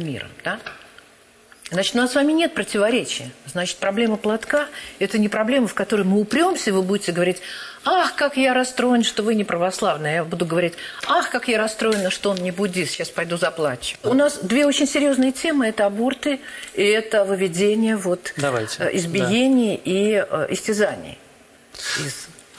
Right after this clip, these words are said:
Speaker 2: Ну вот, э, насколько я знаю, Русская Православная Церковь,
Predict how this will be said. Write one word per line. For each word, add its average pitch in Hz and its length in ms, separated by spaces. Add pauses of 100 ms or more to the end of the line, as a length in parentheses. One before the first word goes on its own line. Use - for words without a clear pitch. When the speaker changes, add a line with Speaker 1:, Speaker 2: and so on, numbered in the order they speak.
(180)
Speaker 2:
Ну 135 80
вот, 135 240
э, 127 420
насколько 123 440
я 123 120
знаю, 143 460
Русская 135 260
Православная 123 720
Церковь, - 560